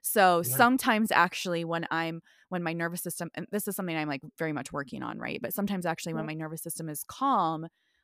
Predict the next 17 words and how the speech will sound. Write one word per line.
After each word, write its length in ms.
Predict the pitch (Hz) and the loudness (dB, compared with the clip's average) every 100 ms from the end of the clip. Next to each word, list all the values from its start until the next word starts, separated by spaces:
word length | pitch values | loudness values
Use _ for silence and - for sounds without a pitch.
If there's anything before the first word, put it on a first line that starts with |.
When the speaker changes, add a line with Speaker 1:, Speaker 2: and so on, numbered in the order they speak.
| _ | _
Speaker 1:
like, 160 | 175 180 | -6 -4
it 100 | 196 | -4
feels 580 | - 175 170 165 165 - _ _ _ | -2 0 0 0 -4 -10 _ _ _
actually 340 | 165 - 170 - | 0 0 -6 0
unsafe 580 | 185 220 - 143 147 - | 2 2 0 -6 -6 -8
because 260 | 165 175 160 | -8 -6 -10
it 100 | - | -8
feels 220 | 156 143 | -10 -6
very 220 | 151 151 | -6 -4
unfamiliar. 760 | 151 156 160 160 170 160 143 147 | -6 -8 -8 -6 -4 -4 -6 -6
So 220 | - 147 | -6 -4
there's 240 | 180 151 | -4 -4
Speaker 3:
Mm-hmm. 40 | 214 | -4
Speaker 1:
that 180 | 151 | -4
kind 200 | - 170 | -6 -8
of, 100 | 151 | -6
like, 320 | - 71 - | -6 -8 -8